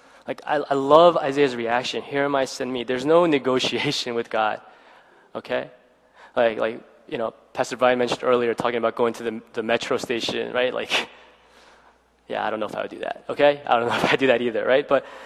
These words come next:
you know, if, if we put that up on Facebook, "Hey, young adults, we're gonna go to the metro and pray this Sunday," like, eighty-nine views, zero responses. Maybe two interested, right?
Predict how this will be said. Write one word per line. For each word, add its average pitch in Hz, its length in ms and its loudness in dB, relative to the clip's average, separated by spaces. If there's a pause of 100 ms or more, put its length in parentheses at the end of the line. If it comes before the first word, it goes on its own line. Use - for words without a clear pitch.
(280)
you 190 160 6
know, 208 300 12
if, 180 160 4
if - 140 -2
we 175 80 6
put - 180 0
that 175 100 8
up 170 100 8
on 151 120 6
Facebook, 151 400 0
"Hey, 165 280 10
young 156 180 10
adults, 156 360 10
we're 139 100 -4
gonna 143 140 2
go 147 80 6
to 143 60 2
the 143 60 0
metro 147 380 2
and 135 100 -2
pray 156 400 2 (680)
this 131 120 -8
Sunday," 120 520 2
like, 117 200 -2 (2000)
eighty-nine 175 500 6
views, 165 600 4 (100)
zero 131 500 8
responses. 123 800 -2 (760)
Maybe 160 220 6
two 175 600 6
interested, 131 600 0
right? 165 220 8